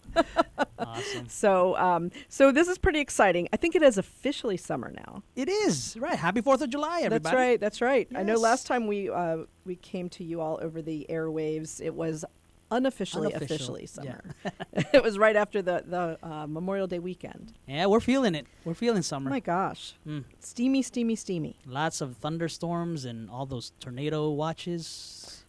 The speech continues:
Speaker 1: And I
Speaker 2: Yeah.
Speaker 1: have this, this little dog who just won't go out because it's too hot.
Speaker 2: <laughs>
Speaker 1: Which is kinda frustrating.
Speaker 2: I don't blame her. I
Speaker 1: I
Speaker 2: don't
Speaker 1: know.
Speaker 2: blame her.
Speaker 1: <laughs> I know. So, uh, so this morning, it's kind of exciting. We are getting ready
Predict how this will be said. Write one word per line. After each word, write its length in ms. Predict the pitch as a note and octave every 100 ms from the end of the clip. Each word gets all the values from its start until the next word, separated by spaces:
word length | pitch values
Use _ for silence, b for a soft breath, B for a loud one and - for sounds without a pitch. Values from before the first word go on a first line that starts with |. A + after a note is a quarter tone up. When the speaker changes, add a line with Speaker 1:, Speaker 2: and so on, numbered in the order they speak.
| -
Speaker 1:
And 80 |
I 40 | F3+
Speaker 2:
Yeah. 60 |
Speaker 1:
have 120 | G3+ F#3+
this, 280 | F3+ - -
this 240 | E3+ -
little 180 | F3+ E3+
dog 320 | D#3+ D#3+ D3+
who 100 | D#3+ D3+
just 260 | - -
won't 160 | E3 F3
go 120 | F#3+
out 220 | F#3 -
because 280 | - - D#3
it's 160 | D3+ -
too 180 | - F3+
hot. 240 | F3+ E3 -
Speaker 2:
<laughs> 280 | _ - -
Speaker 1:
Which 520 | C3+ - - - -
is 100 | -
kinda 200 | - F3+
frustrating. 380 | - B3 - C#3+
Speaker 2:
I 20 |
don't 80 | D3+
blame 200 | D#3+ D3
her. 120 | B2+ -
I 40 | F#3 G#3+
Speaker 1:
I 40 |
Speaker 2:
don't 20 |
Speaker 1:
know. 260 | A#3+ C4+ D#3 - -
Speaker 2:
blame 100 | B3
her. 60 |
Speaker 1:
<laughs> 40 | -
I 60 |
know. 60 | - - B F4 F4 C4
So, 500 | - B3 A#3 A3 G#3+
uh, 240 | F#3+ G3+
so 120 | G#3+ D4+
this 180 | E4
morning, 460 | F4+ G#4 G#4+ B3 C#3+
it's 160 | - -
kind 220 | C4+ C#4+
of 80 | D#4
exciting. 560 | D#4 - G3 F#3+ A#3
We 200 | G#3 A3+
are 180 | G3 F#3
getting 460 | E3+ - A3 C4+ B3+
ready 440 | G#3 F3 F3 G3+